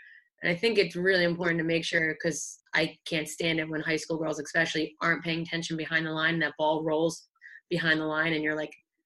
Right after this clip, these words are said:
I'm like, "If you just looked at the sign, you would have known that she called lose it and should be coming to you." <laughs> Do you know what I mean? So, like,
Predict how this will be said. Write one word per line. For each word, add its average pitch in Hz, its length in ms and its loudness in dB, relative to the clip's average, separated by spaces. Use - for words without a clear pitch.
I'm 175 60 -4
like, 160 200 0
"If 175 160 -2
you 170 280 0
just 208 220 6
looked 220 160 4
at 175 60 -4
the - 80 -8
sign, 185 480 2
you 170 120 -2
would 165 100 4
have 156 80 2
known 180 220 4
that 165 80 -4
she 180 120 -6
called 151 220 0
lose 226 220 6
it 156 140 4
and 160 180 0
should 190 200 0
be 175 100 6
coming 208 240 4
to - 120 -4
you." - 200 -12
<laughs> - 80 -20
Do 190 80 0
you 190 80 6
know 190 60 6
what 202 100 4
I 165 40 -4
mean? 214 200 4
So, 180 240 0
like, 180 260 0